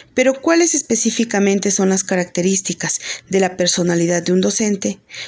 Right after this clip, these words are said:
¿Podemos medirlas? La personalidad puede ser medida por instrumentos como inventarios de preferencias personales,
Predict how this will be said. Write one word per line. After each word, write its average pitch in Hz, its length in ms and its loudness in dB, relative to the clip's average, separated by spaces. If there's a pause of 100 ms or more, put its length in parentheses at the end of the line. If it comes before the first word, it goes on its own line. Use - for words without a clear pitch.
(140)
¿Podemos 190 520 2
medirlas? 254 720 2 (880)
La 240 160 0
personalidad 254 720 2 (240)
puede 311 260 2
ser 262 200 0
medida 226 420 2
por 220 140 0
instrumentos 196 800 2 (260)
como 196 300 4
inventarios 190 840 2
de 196 160 0
preferencias 185 680 0
personales, 196 840 0